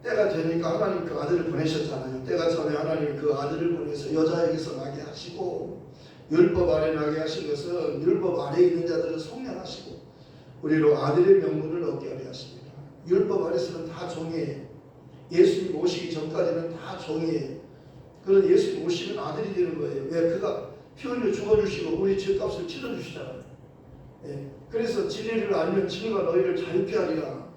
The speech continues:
예수님을 알면 자유를 얻는 거예요. 예수님이 오셔서 뭐 하는 일, 무슨 일을 하러 와요? 죽는 일을,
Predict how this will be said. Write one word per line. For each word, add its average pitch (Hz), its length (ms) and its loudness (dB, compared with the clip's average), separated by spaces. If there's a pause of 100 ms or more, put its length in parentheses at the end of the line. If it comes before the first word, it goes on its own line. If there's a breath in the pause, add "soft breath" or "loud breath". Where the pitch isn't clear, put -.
(140)
예수님을 - 540 2
알면 214 500 -2
자유를 190 400 0
얻는 175 280 0
거예요. - 320 -2 (500 loud breath)
예수님이 214 460 -2
오셔서 - 360 -2
뭐 180 240 -2
하는 175 220 0
일, 156 160 -6 (320 loud breath)
무슨 - 320 -4
일을 185 180 -2
하러 - 200 -2
와요? - 400 -4 (680 loud breath)
죽는 254 380 0
일을, 190 500 0